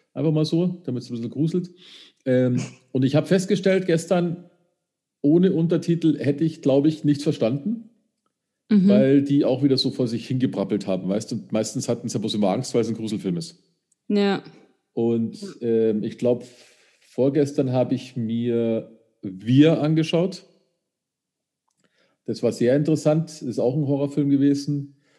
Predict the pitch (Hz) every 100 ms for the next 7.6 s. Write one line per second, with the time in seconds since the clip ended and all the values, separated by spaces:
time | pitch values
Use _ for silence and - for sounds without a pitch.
0 | _ _ 113 117 117 117 - - 113 98
1 | 117 127 120 117 117 110 101 101 - 127
2 | 156 143 170 175 190 208 - - _ _
3 | _ _ _ _ _ _ _ _ - -
4 | - - - - - - _ _ 135 117
5 | 113 117 156 135 120 120 110 107 110 156
6 | 180 - - 110 113 135 151 135 127 131
7 | 143 170 180 180 185 185